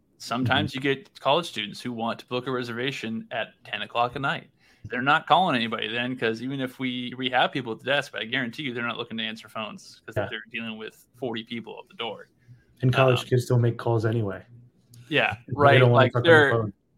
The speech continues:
Speaker 1: they're not even gonna text you. So
Speaker 2: Right.
Speaker 1: who, who cares? Yeah,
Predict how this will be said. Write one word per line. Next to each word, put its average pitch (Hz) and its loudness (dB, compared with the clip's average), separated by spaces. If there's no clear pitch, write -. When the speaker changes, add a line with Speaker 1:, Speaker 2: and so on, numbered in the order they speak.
Speaker 1:
they're 160 0
not 170 4
even 151 -2
gonna 120 -4
text - -8
you. - -20
So 123 -2
Speaker 2:
Right. 123 4
Speaker 1:
who, 156 -4
who 156 -6
cares? - -4
Yeah, 156 4